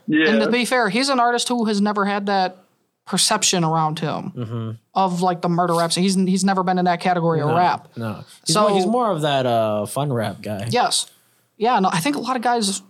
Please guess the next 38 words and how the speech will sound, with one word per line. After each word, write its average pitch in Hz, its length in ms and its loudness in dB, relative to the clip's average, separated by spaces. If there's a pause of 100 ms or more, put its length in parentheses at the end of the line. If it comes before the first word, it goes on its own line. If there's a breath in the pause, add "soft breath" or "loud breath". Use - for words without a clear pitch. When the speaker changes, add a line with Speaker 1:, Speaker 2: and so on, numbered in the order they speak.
(280)
Speaker 2:
a - 40 -6
lot 240 140 0
of - 60 -4
people 233 260 0
in 208 80 2
general 226 300 2
are 202 60 0
starting 214 240 0
to 185 60 2
like 190 200 0
that 185 180 -2
fun 233 160 2
rap 170 240 0
too. - 420 -2
Speaker 3:
Uh-huh. 107 420 -8
Speaker 2:
You 190 60 0
know, - 80 2
the 196 120 2
stuff 202 260 -2
that 180 180 -4
doesn't 190 320 0
make 180 220 0
sense 175 360 0
to 160 120 -6
them 156 200 -2
as 160 140 0
well. 165 480 -2
Speaker 3:
Like, 107 300 -4
like 107 220 -6
Baby 107 260 -2
No 104 180 -4
Money 107 380 -4
and 104 180 -8
Young 101 300 -12
Gravy 104 340 -6
and 104 160 -8
all 104 160 -6
them. 104 260 -8